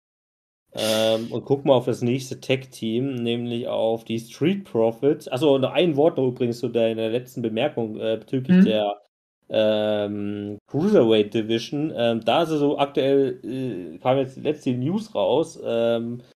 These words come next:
Speaker 1: steht bei uns auch unter viertens, ähm, nämlich, dass die Cruiser-, dass der Cruiserweight Championship, der ja mittlerweile auch eigentlich N X T Cruiserweight Championship heißt, äh, weil er eigentlich
Speaker 2: Mhm.
Speaker 1: nur bei N X T stattfindet,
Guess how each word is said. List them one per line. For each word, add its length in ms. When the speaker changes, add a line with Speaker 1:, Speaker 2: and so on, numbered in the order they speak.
Speaker 1:
steht 200
bei 60
uns 140
auch 140
unter 160
viertens, 520
ähm, 380
nämlich, 420
dass 320
die 220
Cruiser-, 560
dass 240
der 320
Cruiserweight 560
Championship, 580
der 120
ja 60
mittlerweile 440
auch 140
eigentlich 420
N 100
X 180
T 280
Cruiserweight 520
Championship 440
heißt, 320
äh, 160
weil 120
er 260
eigentlich 200
Speaker 2:
Mhm. 60
Speaker 1:
nur 140
bei 100
N 80
X 140
T 100
stattfindet, 520